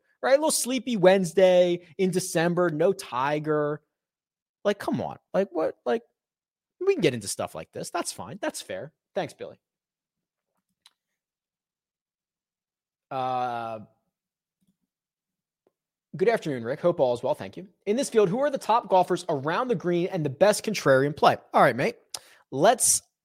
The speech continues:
look into this. So we will do the Holy Grail, and we'll just do, um, anybody in this field. What do you wanna do last,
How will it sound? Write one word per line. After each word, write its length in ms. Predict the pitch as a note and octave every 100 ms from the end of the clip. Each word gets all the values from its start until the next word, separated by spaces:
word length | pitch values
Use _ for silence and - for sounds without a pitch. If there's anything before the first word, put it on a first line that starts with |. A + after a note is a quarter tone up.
| -
look 240 | F3 F3+
into 200 | C#3+ A2+
this. 300 | G2 - - -
So 160 | D3
we 160 | C#3 G#3+
will 140 | A#3
do 340 | D3+ E3+ E3+ D#3
the 120 | A#2+
Holy 280 | E3 A#3 A3
Grail, 520 | C3+ A2+ F2+ D3+ - _ _ _
and 180 | E3 C#3+
we'll 140 | C#3+ D#3+
just 300 | E3+ - -
do, 460 | D#3 D3+ D3 D3 -
um, 600 | C3+ B2 A#2 A2+ A2 A2 -
anybody 380 | E3+ F#3+ G3 G3
in 80 | F#3+
this 140 | F3+
field. 260 | E3+ D#3 C#3+
What 80 |
do 60 | F3+
you 40 |
wanna 100 | G3
do 100 | D3+
last, 540 | C3 C#3+ D3 - -